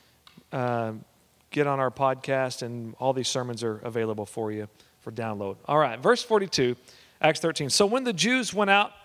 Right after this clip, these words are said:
of the synagogue, the Gentiles begged that these words might be preached to them the next Sabbath." I want you to mark that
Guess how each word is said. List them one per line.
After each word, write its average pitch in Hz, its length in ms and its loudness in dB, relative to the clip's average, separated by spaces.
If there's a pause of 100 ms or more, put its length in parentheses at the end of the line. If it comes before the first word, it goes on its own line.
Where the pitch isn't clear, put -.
(100)
of 185 240 4
the - 80 0
synagogue, 147 720 2 (2000)
the 156 360 2 (160)
Gentiles 151 720 4
begged 202 340 4
that 190 120 -4
these 175 200 -2
words 156 240 4
might 151 160 0
be 147 100 -2
preached - 360 -2
to 143 100 0
them 139 440 -2 (220)
the 139 140 -2
next 139 240 0
Sabbath." 143 340 2
I 139 40 -2
want 151 220 -2
you 160 60 -2
to 147 80 -2
mark 165 380 2
that 165 200 -2